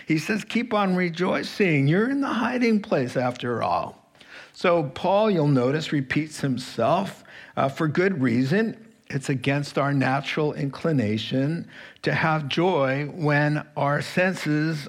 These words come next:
are uncomfortable or when we're stressed out or in pain. And so the Philippians, it's a young church. They're new believers, and they have a lot going on.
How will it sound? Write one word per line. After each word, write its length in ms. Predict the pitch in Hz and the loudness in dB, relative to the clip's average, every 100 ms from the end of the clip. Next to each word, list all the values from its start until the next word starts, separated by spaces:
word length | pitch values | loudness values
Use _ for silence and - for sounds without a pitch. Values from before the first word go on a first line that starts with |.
| - | 0
are 220 | 151 165 | 2 4
uncomfortable 800 | 180 165 190 208 247 185 135 120 | 2 0 0 -2 -2 -2 0 0
or 220 | 123 135 | 2 0
when 420 | 127 131 139 151 - | 0 0 0 -4 -6
we're 220 | - 156 | -4 -4
stressed 580 | - - 143 190 196 - | -6 -4 0 0 0 2
out 300 | 123 131 135 - - - | 2 2 -4 -14 -20 -2
or 200 | 127 123 | 0 2
in 260 | 117 117 | 0 -4
pain. 680 | 113 - 139 135 120 - - | -8 -4 0 2 2 0 -6
And 220 | - 139 143 | -8 -8 -8
so 480 | - 139 117 123 - - - - | -6 -2 0 0 -6 -16 -18 -10
the 140 | - 127 | -2 -2
Philippians, 840 | 139 147 175 170 151 147 170 160 | 0 2 2 2 2 4 2 -2
it's 240 | 180 - | -6 -4
a 100 | 202 | -2
young 460 | 170 131 135 160 170 | 0 2 2 2 -2
church. 720 | 151 - 147 180 - - - - - _ | -2 0 2 2 -2 -8 -10 -10 -18 _
They're 140 | 151 | 0
new 300 | 135 139 147 | 2 2 2
believers, 840 | 135 123 127 127 147 170 196 190 | 0 -2 0 2 2 2 2 2
and 260 | 156 131 127 143 | 0 -4 -6 -6
they 220 | 170 147 | -6 -4
have 300 | - 165 156 | -4 -2 -2
a 80 | 123 | 0
lot 580 | 120 143 147 - - | 2 2 2 -2 -8
going 440 | 143 135 120 117 110 - | -2 0 0 -2 -4 -2
on. 540 | 135 131 113 90 98 | 0 2 0 -2 -8